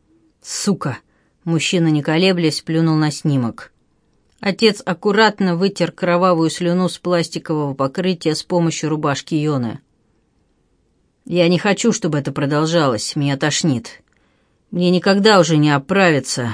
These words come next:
но ты теряешь контроль, когда заводишься, не так ли? Почему бы вам всем не облегчить мне задачу?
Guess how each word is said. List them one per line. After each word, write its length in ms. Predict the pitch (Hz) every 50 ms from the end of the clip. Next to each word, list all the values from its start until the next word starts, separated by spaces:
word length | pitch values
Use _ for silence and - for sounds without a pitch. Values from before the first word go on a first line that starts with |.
| 101 147
но 260 | 139 135 139 135 127
ты 220 | 131 - - 180 147
теряешь 440 | - 180 175 185 190 175 151 - -
контроль, 520 | - 156 170 165 - 220 226 208 165 135
когда 320 | - 139 139 147 156 147
заводишься, 680 | 147 170 170 190 214 220 190 151 143 131 - - 123 117
не 140 | 123 135
так 280 | 135 - 190 180 185 -
ли? 200 | 147 113 95 - - _ _ _ _ _ _ _ _ _ _ _ _ _ _ _ _ _
Почему 400 | - - - - 233 233 240 233
бы 180 | 214 214 214 214
вам 200 | 220 220 208 -
всем 400 | - - 233 226 208 190 180 180
не 100 | 180 175
облегчить 560 | 175 180 208 208 202 - - 247 226 - -
мне 140 | 175 170 170
задачу? 680 | 185 196 214 208 233 220 185 151 - - - 185 -